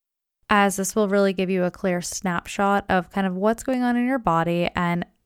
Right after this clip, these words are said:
really address something that might be going on now so that we're not potentially developing imbalances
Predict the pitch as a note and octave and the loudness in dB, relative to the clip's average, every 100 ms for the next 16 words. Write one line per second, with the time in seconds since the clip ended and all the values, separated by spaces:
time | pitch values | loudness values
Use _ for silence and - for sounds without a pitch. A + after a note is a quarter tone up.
0 | _ - G3 G3+ A3 G#3 G3+ F3 F3 F3 | _ -4 2 4 6 4 2 2 4 4
1 | - - F#3 F3 F3 F3 F3 - F3 E3+ | 2 2 2 2 0 0 -2 -2 2 2
2 | F3 E3+ - E3+ F3 E3+ E3+ E3 E3 D#3+ | 2 0 -2 -2 0 0 0 2 2 0
3 | D#3 D3+ D#3+ G#3+ C4 - G#3 F3+ F3+ F3 | 0 2 4 4 0 2 4 4 4 0
4 | F3 E3+ E3 E3 - F#3 F#3 F3 - F#3 | 0 2 2 2 -2 -8 -4 -4 -4 -4
5 | F3 E3+ E3+ - - E3+ D#3+ E3 E3 E3 | 0 0 -2 -4 -4 0 2 2 0 -2
6 | - F3 D#3+ D3+ D#3+ D#3+ - E3 D#3 D3+ | -2 -2 0 0 0 -2 0 0 0 -2